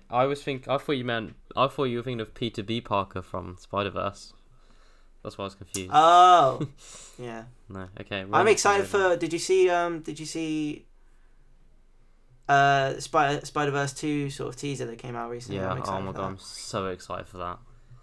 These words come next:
Speaker 2: It's, uh, Oscar Isaac as well, isn't it? He's playing
Speaker 1: Oh,
Speaker 2: the new
Speaker 1: no
Speaker 2: Spider-Man.
Speaker 1: way.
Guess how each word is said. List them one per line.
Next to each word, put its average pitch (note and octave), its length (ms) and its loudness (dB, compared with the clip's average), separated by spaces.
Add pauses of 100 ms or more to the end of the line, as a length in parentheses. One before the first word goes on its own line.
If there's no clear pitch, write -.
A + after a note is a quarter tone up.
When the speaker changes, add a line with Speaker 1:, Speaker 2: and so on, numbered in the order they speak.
(720)
Speaker 2:
It's, D3+ 220 -2
uh, D3 520 2 (760)
Oscar D#3+ 300 2
Isaac E3 300 2
as E3 100 -8
well, D#3+ 160 4
isn't E3+ 160 0
it? F3 140 -4
He's D3 140 -8
playing D3+ 500 -4 (360)
Speaker 1:
Oh, D#3 460 -4
Speaker 2:
the G#2 60 0
new D3 180 0
Speaker 1:
no - 60 0
Speaker 2:
Spider-Man. D3+ 540 0
Speaker 1:
way. - 40 -14